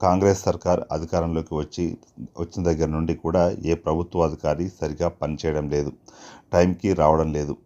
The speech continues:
ఇదేంటని ప్రశ్నిస్తే అంతే అన్నట్లు సమాధానం చెప్తున్నారు. రెవెన్యూ ఆఫీసులు, ప్రభుత్వ స్కూల్స్, ప్రభుత్వ హాస్పిటల్స్లోనే కాదు, రాష్ట్ర సచివాలయంలోనూ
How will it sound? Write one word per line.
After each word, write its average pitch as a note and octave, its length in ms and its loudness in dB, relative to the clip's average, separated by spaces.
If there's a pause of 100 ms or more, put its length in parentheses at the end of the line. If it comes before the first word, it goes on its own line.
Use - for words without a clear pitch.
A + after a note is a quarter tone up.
(120)
ఇదేంటని G#2+ 440 4
ప్రశ్నిస్తే F#2 760 -2
అంతే E2 360 -4 (400)
అన్నట్లు E2 360 -6
సమాధానం E2 520 0
చెప్తున్నారు. D2 560 -4 (300)
రెవెన్యూ E2 340 0
ఆఫీసులు, D#2+ 520 -4 (100)
ప్రభుత్వ D2+ 340 -6
స్కూల్స్, D2+ 520 -6 (460)
ప్రభుత్వ G#2+ 480 4
హాస్పిటల్స్లోనే E2+ 920 -2
కాదు, C#2+ 220 -4 (220)
రాష్ట్ర E2+ 300 2
సచివాలయంలోనూ D#2+ 840 0